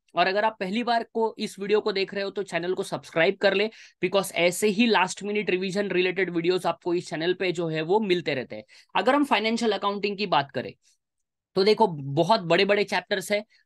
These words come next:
आपको सेम फ़ाइव में केटी लगी है, इसका मतलब आपने ये सारे चैप्टर्स के ऊपर कहीं ना कहीं ध्यान नहीं दिया है, या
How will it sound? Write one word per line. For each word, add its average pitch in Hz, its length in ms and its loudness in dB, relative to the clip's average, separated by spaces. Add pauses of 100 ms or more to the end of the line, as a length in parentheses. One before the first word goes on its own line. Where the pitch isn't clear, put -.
आपको 160 300 -2
सेम 196 280 -4
फ़ाइव 202 240 0
में 208 100 -4
केटी 185 300 -2
लगी 190 300 0
है, 202 100 -4
इसका 185 400 0
मतलब 190 460 0 (100)
आपने 190 360 0
ये 202 120 0
सारे 190 360 -2
चैप्टर्स 196 440 -8
के 208 80 2
ऊपर 185 260 2
कहीं 175 260 -6
ना 190 80 -4
कहीं 185 300 0
ध्यान 160 260 0
नहीं 196 200 2
दिया 185 200 2
है, 208 200 -4 (280)
या 175 180 4